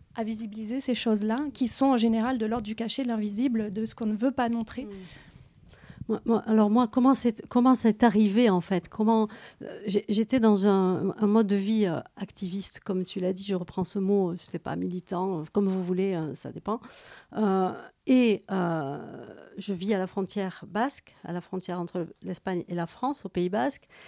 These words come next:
Speaker 2: et, euh, je reçois énormément de, enfin, je reçois, je vois passer énormément de, de jeunes gens, notamment en, en deux mille vingt, qui, euh, restent à Bayonne, en fait, en attendant une sœur, un frère, euh, quelqu'un qui va arriver,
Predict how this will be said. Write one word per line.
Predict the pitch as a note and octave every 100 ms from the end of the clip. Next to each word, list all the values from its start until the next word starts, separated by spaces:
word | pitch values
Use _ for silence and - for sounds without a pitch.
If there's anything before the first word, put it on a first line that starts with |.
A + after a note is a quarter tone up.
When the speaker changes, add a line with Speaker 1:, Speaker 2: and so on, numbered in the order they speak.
| - _ -
Speaker 2:
et, | A3+ C4 C#4 -
euh, | G3 F3 E3 D#3 - - - - - -
je | F3+
reçois | F#3 F#3+ - A#3+
énormément | G3 G3+ G#3+ G3+ G3+ G3+
de, | F#3 E3 - -
enfin, | - F3
je | E3
reçois, | E3+ E3+ F3+
je | D#3+
vois | D#3+ A3+
passer | A3 F#3+ - B3+
énormément | A3 F#3 G3+ G3 G3+ G3+
de, | F#3+ E3+ D#3
de | D3+ E3+
jeunes | D#3+ F3
gens, | G#3+ D4+ C4
notamment | F3+ - F#3+ G#3 F3+
en, | D#3+ -
en | F3
deux | E3
mille | D#3+ E3+
vingt, | A#3+ D4+ - - - - _
qui, | - - A#3+ C4 -
euh, | G3 F3+ E3+ D#3+ D#3+ D3+ E3
restent | A3+ A#3+ G#3+
à |
Bayonne, | F3 D#3+ F3 C#4 G#3
en | E3
fait, | - A#3 -
en | F3+
attendant | F3+ F#3 E3+ F3+ G#3 A3
une | F#3+ D#3
sœur, | - E3+ G3+ -
un | F3+
frère, | E3 - E3 F3 F#3+ - -
euh, | E3 D#3 -
quelqu'un | E3+ E3 G3
qui | F#3+ F3
va | F3
arriver, | E3+ E3+ D3+